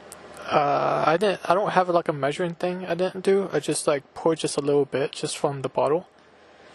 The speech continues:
So then I start stirring it up, and then I added my mushrooms,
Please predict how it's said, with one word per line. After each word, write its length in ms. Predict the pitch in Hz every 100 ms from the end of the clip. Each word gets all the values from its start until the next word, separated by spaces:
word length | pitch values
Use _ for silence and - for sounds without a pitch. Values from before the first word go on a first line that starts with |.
| - - - - -
So 560 | 202 - 156 151 147 156 -
then 140 | 151
I 60 | 147
start 220 | - -
stirring 360 | - - 143 143
it 120 | 139
up, 200 | 147 220 - - - - - - - - - - -
and 160 | 160 151
then 380 | 160 147 143 151 - -
I 120 | 160
added 260 | 156 147 -
my 100 | 151
mushrooms, 760 | 139 147 - 170 170 240 -